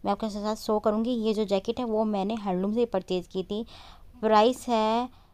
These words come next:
इसका टू हंड्रेड रुपीज़ है। And आप देख सकते हो बहुत प्यारी है। And मुझे ये personally बहुत अच्छी, अच्छी लगी।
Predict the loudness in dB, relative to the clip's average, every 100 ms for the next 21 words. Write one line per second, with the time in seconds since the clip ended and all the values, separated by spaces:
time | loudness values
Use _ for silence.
0 | _ -8 -8 0 0 2 2 2 4 2
1 | 2 -2 -2 -2 -2 -4 -4 -2 0 -2
2 | -2 -2 0 -2 -4 -2 -2 0 0 0
3 | 0 -4 0 0 0 0 -2 -2 -4 -16
4 | -20 -10 -6 -4 -4 -2 -2 -2 -2 -2
5 | -4 -2 -4 -4 -4 -4 -8 -6 -4 -2
6 | -2